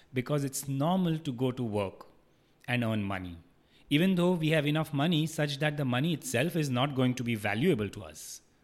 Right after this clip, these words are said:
but it will certainly be of value. We need to stop elaborating here because the difference is really simple. The problem is that it is not as obvious. Running after value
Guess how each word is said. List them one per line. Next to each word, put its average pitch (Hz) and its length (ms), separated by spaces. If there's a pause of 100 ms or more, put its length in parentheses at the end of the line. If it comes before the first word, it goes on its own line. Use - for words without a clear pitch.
(100)
but 208 220
it 202 160
will 214 160
certainly 185 520
be 143 220
of 180 260 (120)
value. 107 440 (1300)
We 185 100
need 277 200
to 240 100
stop 180 320
elaborating 139 640
here 139 280
because 180 400
the 190 120
difference 165 540
is 190 240
really 185 220
simple. 113 440 (880)
The 120 80
problem 123 420
is 160 340 (120)
that 139 160
it 151 120
is 175 120
not 185 220
as 175 260 (120)
obvious. - 720 (1080)
Running 165 300
after 170 260
value 127 520